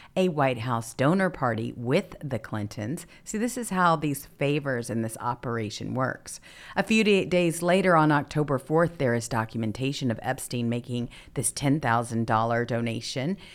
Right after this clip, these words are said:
um, and it's to the foundation.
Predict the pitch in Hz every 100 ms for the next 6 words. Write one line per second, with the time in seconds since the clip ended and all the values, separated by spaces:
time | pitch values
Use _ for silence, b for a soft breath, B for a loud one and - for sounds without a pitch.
0 | B B 147 143 131 135 120 - - 190
1 | 220 214 156 139 127 123 131 120 117 113
2 | 135 233 - 110 92 156 208